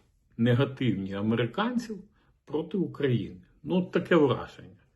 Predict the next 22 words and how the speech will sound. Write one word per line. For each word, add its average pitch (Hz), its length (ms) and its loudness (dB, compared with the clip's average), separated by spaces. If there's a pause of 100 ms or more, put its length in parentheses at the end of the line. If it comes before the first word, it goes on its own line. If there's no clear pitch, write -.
(380)
Іншого 139 440 0
не 123 340 4
складається. 107 920 -4 (1120)
Тому 123 300 2
що 113 340 -4 (380)
війна, 120 840 0
Третя 123 400 0
світова 113 540 0
війна 120 380 2
не 113 120 2
входить 127 600 -6
точно 113 460 -4
в 90 120 -14
плани 123 600 0 (500)
американського 110 760 -2
керівництва. 98 840 -6 (380)
Минулого 151 720 6
не 143 140 4
входило 113 640 2
при 127 240 0
Байдені, 110 680 2
вони 123 460 2